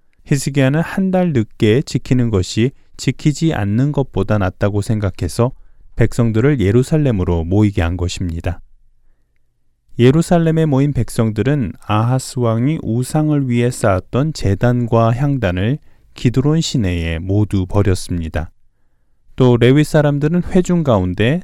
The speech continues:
자신을 성결케 하지 못한 사람들을 위하여 유월절 양을 잡고 여호와 앞에서 성결할 수 있도록 하였지요.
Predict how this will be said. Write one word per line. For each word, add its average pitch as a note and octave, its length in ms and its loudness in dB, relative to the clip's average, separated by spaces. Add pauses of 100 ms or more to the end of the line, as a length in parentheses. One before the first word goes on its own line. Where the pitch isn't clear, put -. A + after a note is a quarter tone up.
자신을 C#3 500 0
성결케 E3+ 600 0
하지 D3 180 0
못한 C3+ 380 0
사람들을 A2 600 0
위하여 F2+ 440 -2 (360)
유월절 C3 680 2
양을 F#2+ 300 0
잡고 G2 560 -2 (400)
여호와 B2+ 400 4
앞에서 C3+ 480 0
성결할 F3+ 520 0
수 - 200 -4
있도록 E2 480 -4
하였지요. F#2 420 -2